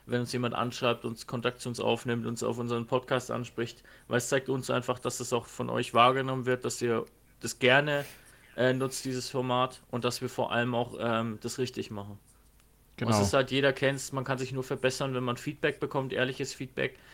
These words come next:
Speaker 1: Und im Moment würden wir uns da echt, äh, freuen,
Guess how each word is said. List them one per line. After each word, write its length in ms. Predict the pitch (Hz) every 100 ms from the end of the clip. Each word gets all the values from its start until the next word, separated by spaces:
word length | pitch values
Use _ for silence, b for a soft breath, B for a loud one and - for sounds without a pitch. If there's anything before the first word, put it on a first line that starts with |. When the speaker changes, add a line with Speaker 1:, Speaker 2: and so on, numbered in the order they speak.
| B -
Speaker 1:
Und 120 | 120
im 80 | 123
Moment 500 | 127 131 123 - - b b
würden 180 | 123 131
wir 60 | 135
uns 160 | 131
da 120 | 135 113
echt, 280 | 123 -
äh, 240 | - 113 113
freuen, 540 | - 120 135 143 139